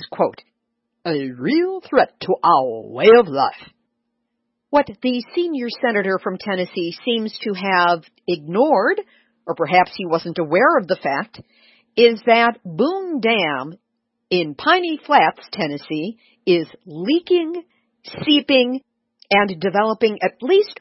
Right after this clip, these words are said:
one sinkhole, which has led engineers to say that there are stability issues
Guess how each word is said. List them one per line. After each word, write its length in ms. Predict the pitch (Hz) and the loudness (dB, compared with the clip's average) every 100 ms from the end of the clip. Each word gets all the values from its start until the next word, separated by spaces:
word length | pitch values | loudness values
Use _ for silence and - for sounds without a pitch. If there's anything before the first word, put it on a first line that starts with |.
| - | -8
one 460 | 254 294 277 285 285 - 302 | 0 2 2 -4 -8 -6 -4
sinkhole, 520 | 285 - 180 143 - _ _ | -4 -2 -2 -2 -10 _ _
which 140 | 196 247 | -4 0
has 140 | 208 214 | 0 2
led 260 | 233 269 269 | 6 6 6
engineers 600 | 277 277 277 269 269 269 - | 0 0 -2 0 0 -2 -4
to 100 | 262 - | -8 0
say 240 | 247 240 233 | 4 4 4
that 180 | 233 | 0
there 200 | 240 226 - 220 | 2 2 2 2
are 200 | 226 226 _ _ - | 2 -2 _ _ -18
stability 640 | - 302 226 381 403 220 156 156 | -6 -4 0 0 2 0 -2 -8
issues 500 | 143 139 123 131 | -10 -10 -12 -14